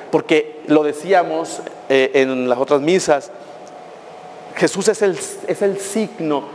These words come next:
de la entrega total en la cruz. Él se entrega total y absolutamente, se da totalmente, no deja nada para sí, lo da todo, todo lo que tiene para nosotros,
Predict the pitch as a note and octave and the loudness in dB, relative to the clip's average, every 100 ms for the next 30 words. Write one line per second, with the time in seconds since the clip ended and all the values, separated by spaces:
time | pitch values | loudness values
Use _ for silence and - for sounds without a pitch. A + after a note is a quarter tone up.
0 | - - D3 D3 D#3+ F3 F3+ F#3+ F#3+ C#3+ | -2 0 2 0 0 0 2 2 0 0
1 | D#3 E3+ E3 D3 C3 F3 A#3 C4+ A#3 - | 0 0 -2 -4 -2 0 2 0 -2 -10
2 | - - - - - D#3+ D#3 G#3+ G3+ - | -16 -18 -18 -20 -4 -2 0 0 0 0
3 | F3 G#3 F#3 - F3 - F#3 G#3 A#3+ G3 | 2 2 2 2 0 2 2 2 2 0
4 | F#3+ F#3 - - E3+ G#3 G#3 G#3 A3 B3+ | 2 2 0 -4 -2 0 -2 -2 -4 -6
5 | - G#3 - - - - - - E3 F3 | -2 -2 -2 -8 -16 -16 -6 0 4 4
6 | B3+ C#4 G#3+ - A3+ A#3+ G#3+ C#4 C#4+ A3+ | 2 2 0 2 2 2 0 -2 0 2
7 | G#3+ - - - - - - - G3 B3 | 2 0 -12 -16 -16 -18 -10 2 4 4
8 | C4 C#4+ A3 A#3+ D4+ D4+ D4+ F#3+ E3 - | 2 2 4 4 6 4 4 4 2 0
9 | B3+ D4+ - - - - - - - - | 0 0 -2 -12 -16 -16 -18 -18 -20 -20
10 | - - - - - E3 A3+ B3+ - B3+ | -20 -20 -20 -20 -2 2 4 2 2 2
11 | D4 D#4 A#3+ D#3 - - B3+ D4 - D#4+ | 4 4 2 0 -2 2 4 4 4 4
12 | D#4+ B3+ C#4 F#3+ - A#3 D4 F4 F4 G#3+ | 4 2 2 0 2 2 4 4 2 2
13 | - F3+ F3+ F3+ - A#3+ - B3 A3+ - | 2 0 0 -2 2 2 4 2 2 -2
14 | - | -10